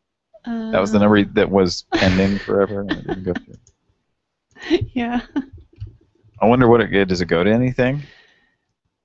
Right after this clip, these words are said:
Speaker 2: It's, dial it. <laughs>
Speaker 1: Um,
Speaker 2: It's probably
Speaker 1: well, that's, I mean,
Speaker 2: disconnected.
Speaker 1: I wasn't down to it yet, but, uh, are we, so are we, are we supposed to call Cody now, or?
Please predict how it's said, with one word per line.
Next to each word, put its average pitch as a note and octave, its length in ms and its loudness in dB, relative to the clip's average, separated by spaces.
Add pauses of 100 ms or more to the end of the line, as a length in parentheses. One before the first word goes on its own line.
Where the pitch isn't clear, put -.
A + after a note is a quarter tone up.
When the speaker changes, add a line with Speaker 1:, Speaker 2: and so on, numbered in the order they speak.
(680)
Speaker 2:
It's, - 180 -18 (480)
dial A3 320 -10
it. A#3+ 120 -8
<laughs> C#4 100 -2 (1900)
Speaker 1:
Um, E2 260 -2
Speaker 2:
It's D#2+ 80 -4
probably - 200 -2
Speaker 1:
well, F#2+ 60 4
that's, G#3 200 -2
I F#2 60 0
mean, F#2 140 2
Speaker 2:
disconnected. - 260 -10 (760)
Speaker 1:
I G2 60 2
wasn't G2+ 300 2
down F#2+ 240 2
to - 120 -2
it C#2+ 80 -6
yet, F#2 260 2
but, E2 160 0
uh, D#2 240 0 (460)
are F#2+ 60 2
we, F#2 100 2
so - 140 0
are G2 80 6
we, G2+ 180 4
are F#2 120 2
we F#2 100 0
supposed - 260 -8
to - 40 -10
call G2 180 -2
Cody F2+ 300 -4
now, G#2+ 260 -2
or? - 220 -8